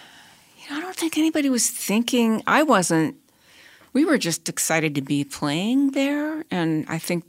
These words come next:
to be just in the environment. Um, when Jackson would get up and play a new song, it would just be amazing to me.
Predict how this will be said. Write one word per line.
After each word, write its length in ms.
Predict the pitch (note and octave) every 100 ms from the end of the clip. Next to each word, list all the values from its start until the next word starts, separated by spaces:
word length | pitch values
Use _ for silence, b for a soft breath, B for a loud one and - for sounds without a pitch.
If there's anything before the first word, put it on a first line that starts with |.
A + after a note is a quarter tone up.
| _
to 120 | -
be 240 | D#3 F3+ E3
just 420 | D#3 D3+ - - b b b b
in 160 | F#3 F3
the 100 | E3
environment. 1000 | C#3+ C#3+ C3 C#3+ G#3 B3+ C#4+ C#4 - - b b b b b _
Um, 420 | D#3 C#3+ C#3 C#3 C#3+
when 140 | D3+
Jackson 460 | D3 D3 E3+ - A3
would 140 | A3
get 120 | A3+
up 100 | A3+
and 140 | G3 D#3+
play 220 | D#3+ D3
a 40 |
new 160 | D3 C3
song, 460 | - D#3 D3 A3
it 100 | A3+
would 220 | - E3+ D3+ _ _
just 300 | - D3+ -
be 140 | C#3 C3
amazing 520 | C3 F#3+ A#3 D#3+ D#2+
to 160 | -
me. 400 | F3+ G3+ E3+ D3+